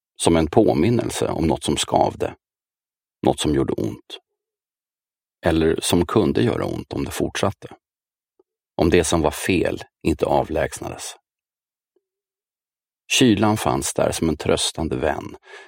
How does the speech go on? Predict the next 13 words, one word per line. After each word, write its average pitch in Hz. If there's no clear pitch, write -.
i 76
en 76
ännu 76
kallare 58
omgivning. -
Det 104
var 127
så 110
världen 85
hade 101
blivit. -
Kall, -
ogästvänlig. -